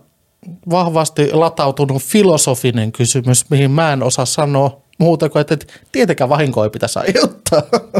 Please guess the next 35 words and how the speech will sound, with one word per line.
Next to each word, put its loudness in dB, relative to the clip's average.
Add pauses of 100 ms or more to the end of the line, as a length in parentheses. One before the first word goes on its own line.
<laughs> -6
Mutta 2
et, -2
et, -4
et, -4 (640)
mä 4
muistan, 2
mä 6
itse 2
asiassa 0
kerran, 2
kerran 2
juttelin 2
tästä -2
mun, 0
ää, 0
ää, 2
vanhemman 0
isosiskon 0
kanssa -2
ja 0 (480)
puhuttiin 0
siitä, 2
että, -4
että -6
onko 2
ok 0
tehdä 0
rikos, -2
jos -4
on -2
valmis 0
ottamaan -2
tuomion 0
vastaan. -4